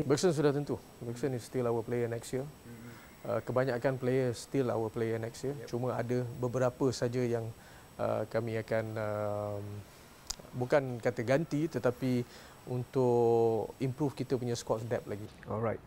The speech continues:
Speaker 2: Menurut laporan T Y S, T Y C, uh, sports channel di sebuah saluran sukan di Argentina,
Speaker 1: Mhm.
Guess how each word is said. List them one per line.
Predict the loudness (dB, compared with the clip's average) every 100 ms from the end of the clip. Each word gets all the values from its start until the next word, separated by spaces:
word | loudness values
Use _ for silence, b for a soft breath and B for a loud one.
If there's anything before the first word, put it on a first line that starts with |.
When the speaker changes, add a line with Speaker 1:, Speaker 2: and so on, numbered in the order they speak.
| 0
Speaker 2:
Menurut | 2 6 6 4 2
laporan | 0 2 6 6 4 0
T | 2 4
Y | 4 2 0
S, | 0 0 -8 -18 -8
T | 0 2
Y | 2 0
C, | -2 -6 -6 -6 -10 0
uh, | 4 6 6 4 0
sports | -4 2 2 0 -10 -16 -4
channel | 2 4 4
di | 4 2 2
sebuah | 2 2 2 2
saluran | 2 4 2
sukan | 0 2 2 0 -6 -10 -2
di | 8 10
Argentina, | 12 10 10 8 6
Speaker 1:
Mhm. | 0 -8